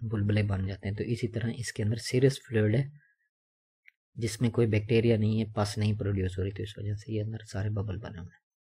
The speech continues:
اب سینیریو پوائنٹ ہم دیکھتے ہیں۔ سینیریو پوائنٹ ایک تو اس میں بھی چلڈرن موسٹ کامن انوالو ہوتے ہیں۔ پھر کیا ہے کہ ایئر پین ہوگا، ساتھ فیور نہیں ہوگا اور کنڈکٹیو ہیئرنگ لاس آ سکتی ہے۔ tympanic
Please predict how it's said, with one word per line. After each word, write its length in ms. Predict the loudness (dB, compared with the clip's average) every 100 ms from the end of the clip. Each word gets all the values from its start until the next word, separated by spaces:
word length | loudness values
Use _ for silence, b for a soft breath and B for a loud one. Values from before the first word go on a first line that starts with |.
| _ -10
اب 80 | -8
سینیریو 360 | 0 2 6 4
پوائنٹ 280 | 4 2 2
ہم 160 | 0
دیکھتے 300 | -2 -6 -8
ہیں۔ 60 | -16
سینیریو 380 | _ _ 4 6
پوائنٹ 280 | 6 2 2
ایک 240 | -2 0
تو 60 | 0
اس 160 | 0 2
میں 100 | 2
بھی 120 | 2
چلڈرن 440 | 2 0 2 2 0 -4 _ _ _ -20 -20 _ _ -10
موسٹ 300 | -4 -4 0
کامن 240 | 2 4
انوالو 340 | 4 4 2 0
ہوتے 140 | -2
ہیں۔ 60 | -2
پھر 120 | 2
کیا 140 | 4
ہے 60 | 4
کہ 120 | 2 -2 _
ایئر 240 | 8 8 8
پین 320 | 6 6 6
ہوگا، 200 | 4 2
ساتھ 340 | 2 2 0 -10 _ _ -4
فیور 360 | 2 4 6 4
نہیں 480 | 6 2 4 6 6
ہوگا 340 | 4 0 -4 -6 _ _ _ _ _
اور 200 | 0 0 0 _ _ -2
کنڈکٹیو 460 | 2 2 2 0
ہیئرنگ 340 | 4 4 2 2
لاس 300 | 4 4 2
آ 80 | 0
سکتی 420 | 0 -6 0 0
ہے۔ 200 | 0 b b b b -2
tympanic 480 | 0 2 4 6 4